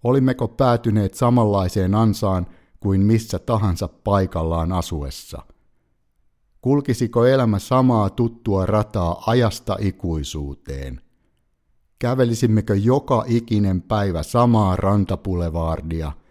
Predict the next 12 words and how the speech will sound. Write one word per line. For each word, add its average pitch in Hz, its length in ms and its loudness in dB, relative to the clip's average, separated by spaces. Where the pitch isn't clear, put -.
morjestelisimme 92 1000 0
samoja 110 560 0
tuttuja 87 600 -6
ulkoilijoita, 85 1080 -4
katselisimme 87 840 -2
samoja 110 600 0
merenrannassa 95 960 0
huojuvia 82 580 -4
palmuja, 87 560 0
pälyilisimme 90 800 0
samoja 110 640 0
delfiinejä 90 840 -2